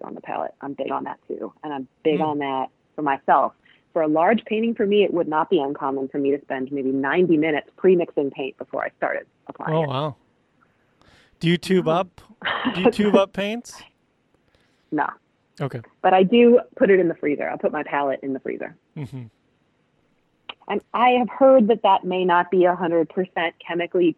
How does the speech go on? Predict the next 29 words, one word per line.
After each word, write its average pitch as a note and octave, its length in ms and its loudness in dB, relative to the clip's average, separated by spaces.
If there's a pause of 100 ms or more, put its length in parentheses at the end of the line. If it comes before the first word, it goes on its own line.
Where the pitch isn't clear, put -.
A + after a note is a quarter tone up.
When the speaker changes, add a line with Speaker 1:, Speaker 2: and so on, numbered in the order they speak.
(120)
Speaker 1:
kosher. G#3+ 560 4 (460)
I'm F3 160 2
not F#3+ 280 2
Speaker 2:
<laughs> - 60 -6
Speaker 1:
saying F#3 400 4
that D#3+ 180 2
it D#3+ 180 6
is F#3 220 6
or D#3+ 140 2
isn't. F#3 340 2
I'm D#3 240 -2
not D#3 160 -2
a E3 40 -2
chemist. C#3+ 360 -12
I C#3+ 160 -8
don't C3+ 380 -10
know. C3+ 220 -6
I'm C3+ 180 -10
saying C#3 220 -8
that C3+ 120 -10 (360)
Speaker 2:
Yeah. C3 140 -4
Speaker 1:
for D3+ 80 -2
me, E3+ 420 2 (720)
storing E3+ 300 4
my D3+ 120 -2
paint D3+ 240 -4
in D3 60 -4
the D3 60 -4
freezer C3+ 480 -2